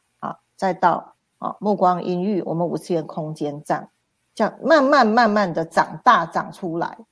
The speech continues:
然后这里面呢，好，来透过台湾家庭教育，呃，台-，家-，台湾家庭生命教育交流推广学会呢，来推动各种社区落地的服务。然后呢，这里面呢，也，也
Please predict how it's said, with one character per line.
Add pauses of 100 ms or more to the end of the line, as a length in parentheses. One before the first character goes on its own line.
(260)
然
后
这
里
面
呢，
好，
来
透
过 (240)
台
湾
家
庭 (180)
教
育，
呃，
台-，
家-，
台
湾
家
庭 (260)
生
命
教
育
交
流
推
广
学
会
呢， (260)
来
推
动
各
种
社
区
落
地
的
服
务。 (320)
然
后
呢， (180)
这
里
面
呢，
也， (200)
也